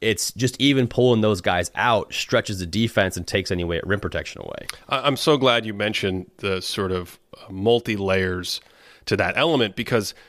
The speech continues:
Speaker 2: I feel like Harden and to some degree LeBron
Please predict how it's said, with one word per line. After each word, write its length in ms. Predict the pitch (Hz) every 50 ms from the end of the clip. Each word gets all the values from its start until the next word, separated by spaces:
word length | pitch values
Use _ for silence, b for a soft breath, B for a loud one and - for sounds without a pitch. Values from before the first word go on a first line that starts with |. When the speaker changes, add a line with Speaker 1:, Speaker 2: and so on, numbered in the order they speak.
| b b
Speaker 2:
I 100 | - 117
feel 260 | - - 135 139 135
like 360 | 131 123 117 113 113 - - - _
Harden 600 | - - - 135 135 143 151 143 139 135 127 123
and 160 | 113 117 120
to 80 | 113 113
some 240 | - - 131 117 117
degree 500 | 110 104 95 110 113 113 107 107 101 90
LeBron 800 | 98 107 107 95 - - 110 113 120 117 107 98 95 95 95 95